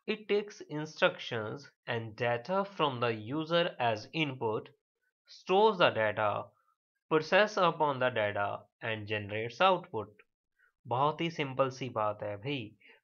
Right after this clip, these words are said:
कंप्यूटर एक इलेक्ट्रॉनिक उपकरण या मशीन है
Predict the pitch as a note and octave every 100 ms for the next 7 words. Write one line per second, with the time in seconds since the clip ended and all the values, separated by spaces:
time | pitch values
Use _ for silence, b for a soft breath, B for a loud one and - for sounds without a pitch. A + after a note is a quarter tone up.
0 | - B2 A#2+ D3 D#3 F#3+ F#3+ G3 - -
1 | B2+ C3 C3+ - C3 A#2 G#2+ - C#3 C3
2 | C3 D#3+ F3 _ _ _ _ B2+ A#2+ -
3 | - C#3+ F#3 G3 F3 C#3 A#2+ A#2 - F3+
4 | D3+ G#2+ F#2+